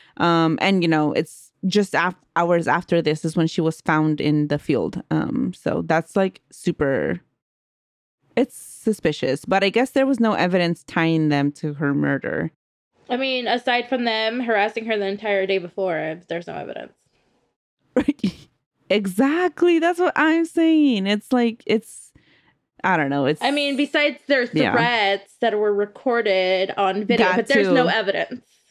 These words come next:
Speaker 1: No. It, yeah, exactly. Um, also, it's apparently the day she was found was her birthday,
Speaker 2: <gasps>
Speaker 1: which is just so much more tragic to me.
Speaker 2: I did not
Speaker 1: Um,
Speaker 2: know
Speaker 1: so
Speaker 2: that.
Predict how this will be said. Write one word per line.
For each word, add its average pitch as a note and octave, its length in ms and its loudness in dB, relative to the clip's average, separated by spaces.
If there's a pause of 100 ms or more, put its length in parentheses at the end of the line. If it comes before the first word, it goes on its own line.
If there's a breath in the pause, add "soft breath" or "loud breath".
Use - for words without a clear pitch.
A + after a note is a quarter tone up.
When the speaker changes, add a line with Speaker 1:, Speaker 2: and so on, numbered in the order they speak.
(160)
Speaker 1:
No. D#3 560 0
It, G#3 240 0
yeah, G3+ 420 2
exactly. F#3+ 880 0 (460 soft breath)
Um, F#3 420 2 (360)
also, F#4 480 2
it's - 280 -2 (120)
apparently F4 800 2
the D4+ 160 2
day F#3 180 2
she G#3+ 200 -2
was A#3 200 0
found F#3 600 2 (720)
was F3+ 380 2
her F#3 160 2
birthday, F#3+ 720 0 (540 loud breath)
Speaker 2:
<gasps> - 440 -20
Speaker 1:
which F3+ 340 0
is G3 140 -2
just - 280 -2
so F3+ 200 2
much F#3 300 0
more D#3+ 680 2 (400)
tragic F3 500 -2
to - 120 -2
me. A#3 160 4
Speaker 2:
I B3+ 120 4
did C4+ 120 0
not E3+ 160 2
Speaker 1:
Um, D#3+ 80 2
Speaker 2:
know A3 120 0
Speaker 1:
so A3 100 -4
Speaker 2:
that. D#3+ 500 0